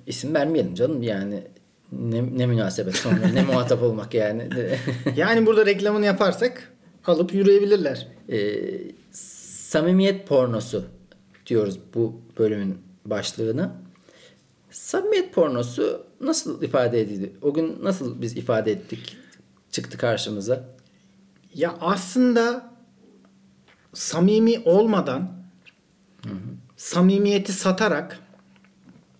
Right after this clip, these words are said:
Speaker 2: e, işte kusurlarımla da barışığım, e, hayattaki başarısızlıklarımla da barışığım.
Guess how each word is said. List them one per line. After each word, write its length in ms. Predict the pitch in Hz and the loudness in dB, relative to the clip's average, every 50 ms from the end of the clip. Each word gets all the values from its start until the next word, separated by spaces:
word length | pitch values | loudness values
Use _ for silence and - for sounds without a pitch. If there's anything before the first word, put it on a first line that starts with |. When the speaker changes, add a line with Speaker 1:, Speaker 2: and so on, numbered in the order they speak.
| _ _ _ _ _ _ _ _ _ _ _ _ _ _ _ _ _ _ - | _ _ _ _ _ _ _ _ _ _ _ _ _ _ _ _ _ _ -10
Speaker 2:
e, 400 | - 127 131 131 127 127 127 127 | -6 -2 -2 0 0 0 -2 -2
işte 680 | 127 127 123 - - - - 175 165 165 156 - - - - - - _ | -4 -4 -4 -4 -6 0 4 6 6 6 4 2 -8 -20 -20 -20 -20 _
kusurlarımla 800 | - - 185 - 202 190 185 190 196 190 185 185 185 185 180 175 | -6 -4 -2 2 4 4 6 6 6 6 6 6 6 6 6 4
da 120 | 185 180 | 4 6
barışığım, 800 | 180 175 170 170 170 - - 175 170 170 170 170 175 175 - - - - - _ _ _ _ _ - _ _ _ _ _ _ _ _ _ - - - | 6 4 4 4 0 0 2 6 6 8 6 6 4 0 -2 -8 -14 -18 -20 _ _ _ _ _ -20 _ _ _ _ _ _ _ _ _ -20 -20 -16
e, 240 | - - 131 123 120 | -14 -12 -12 -10 -10
hayattaki 1000 | - - 170 170 165 165 170 - - 175 175 - - 180 175 175 - - - - - - | -4 2 4 4 4 4 2 0 -2 -2 -2 2 4 4 4 4 2 -4 -10 -18 -20 -18
başarısızlıklarımla 1300 | 151 135 131 160 160 - - 175 170 175 - 175 175 160 170 165 - - 175 170 175 175 170 170 165 | -14 -2 0 2 2 4 4 4 4 4 0 0 0 0 -2 -4 2 2 4 4 4 4 2 4 4
da 140 | 170 160 147 | 2 4 6
barışığım. 560 | 165 165 160 151 - - 165 156 156 160 170 | 4 4 4 2 -2 -2 0 2 0 0 -2